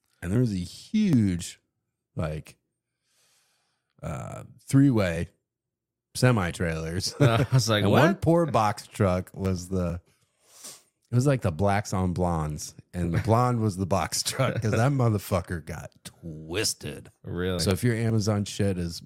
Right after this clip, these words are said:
Speaker 1: late in the next couple of
Speaker 2: <laughs>
Speaker 1: days, it was laying on I seventy-four at about six o'clock this morning.
Speaker 2: Jeez, I do know that. I tell you what, though, I saw some, I saw a little fog on my way. I mean, 'cause I live home. Oh, five forty,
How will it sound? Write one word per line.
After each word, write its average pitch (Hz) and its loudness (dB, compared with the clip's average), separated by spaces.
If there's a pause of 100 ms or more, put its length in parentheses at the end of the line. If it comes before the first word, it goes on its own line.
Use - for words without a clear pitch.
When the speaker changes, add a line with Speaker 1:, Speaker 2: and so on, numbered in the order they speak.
(160)
Speaker 1:
late 101 0 (840)
in 98 -2
the 101 0
next 98 2
couple 107 2
of 101 0
Speaker 2:
<laughs> - -6
Speaker 1:
days, 123 0
it 110 -4
was 98 -2
laying 98 0
on 90 -4
I 87 -2
seventy-four 82 -6 (220)
at 82 -10
about 82 -8 (480)
six - -4
o'clock 87 -8
this 78 -12
morning. 80 -10 (220)
Speaker 2:
Jeez, 71 -12
I 78 -4
do 117 0
know 90 0
that. 76 -6 (100)
I 135 2
tell 262 -2
you 190 2
what, 196 0
though, 107 0
I 92 0
saw 156 0
some, 151 -4
I - -2
saw 208 -2
a - 0
little 98 0
fog 135 0
on 131 -2
my 135 0
way. 135 0
I 127 -2
mean, 117 0
'cause - -6
I 185 0
live 123 -2
home. 95 -4 (1400)
Oh, 117 4
five 101 -2
forty, 104 -4